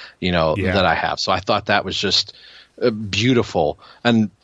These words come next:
Speaker 1: hearing that the runtime was cut, I thought, "Oh, I really don't wanna lose Henry Allen." I thought, "Well, if, I guess if we do," but to see that we got two scenes, uh, with the both of them, I thought was just absolutely perfect. So I, yeah, Ezra Miller really won me over,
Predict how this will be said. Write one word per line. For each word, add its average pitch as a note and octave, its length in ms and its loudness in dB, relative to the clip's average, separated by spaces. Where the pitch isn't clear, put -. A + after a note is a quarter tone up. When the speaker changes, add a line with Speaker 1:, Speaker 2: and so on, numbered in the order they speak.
Speaker 1:
hearing B2+ 360 0
that A2 140 0
the G#2 120 -6
runtime A2+ 520 0
was F2 140 -4
cut, G2 280 0
I F#2 80 2
thought, F2+ 260 0
"Oh, - 100 -2
I A#2 60 0
really A#2+ 300 0
don't A2 200 0
wanna G#2+ 220 2
lose G#2 480 2
Henry G#2 340 0
Allen." G2+ 380 2
I F2+ 40 -2
thought, - 200 -8
"Well, F3+ 320 2
if, D#3+ 160 -4
I C3+ 160 2
guess A#2+ 260 -2
if A2 140 -6
we A2 100 2
do," G#2 380 0
but A#2+ 120 2
to A2 80 0
see A#2+ 240 0
that G#2+ 80 0
we G#2+ 140 2
got G2+ 220 0
two A#2+ 280 -2
scenes, B2+ 600 0
uh, A#2 160 2
with A2+ 160 0
the A#2+ 80 2
both G#2+ 320 0
of A2+ 60 2
them, A2 140 2
I G2+ 120 4
thought E2 180 0
was F#2 140 -4
just - 340 -2
absolutely A2 460 0
perfect. - 460 -6
So F#2 140 0
I, F#2+ 200 2
yeah, F2+ 400 2
Ezra B2+ 260 2
Miller A2 300 2
really A#2+ 560 0
won F#2 240 0
me F2 120 -2
over, D#2+ 360 0